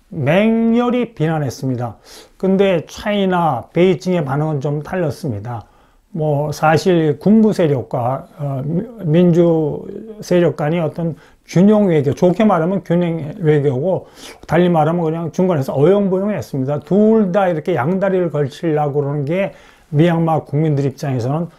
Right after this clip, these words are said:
제일 크게, 아, 베이징에 대해서 반발하는 이유죠. 두 번째, 또 이제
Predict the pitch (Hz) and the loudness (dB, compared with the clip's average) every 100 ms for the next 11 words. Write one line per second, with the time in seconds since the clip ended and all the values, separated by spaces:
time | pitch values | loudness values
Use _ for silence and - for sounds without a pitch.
0 | _ - 135 135 67 - 180 - 226 185 | _ -16 -12 -8 -6 -2 -2 -4 -6 -2
1 | 127 156 - _ _ 127 - 214 160 - | -2 -4 -6 _ _ -4 0 2 2 2
2 | 165 143 135 143 143 - 131 135 131 127 | 0 2 0 0 -4 -4 0 0 0 -2
3 | 127 185 160 131 107 107 - _ - - | -4 0 2 2 0 -6 -10 _ -20 -18
4 | - _ - 190 220 214 233 214 - 254 | -20 _ -4 2 4 4 4 2 2 0
5 | 262 269 - - 262 262 220 254 | 2 2 -2 -4 -4 -2 -2 -4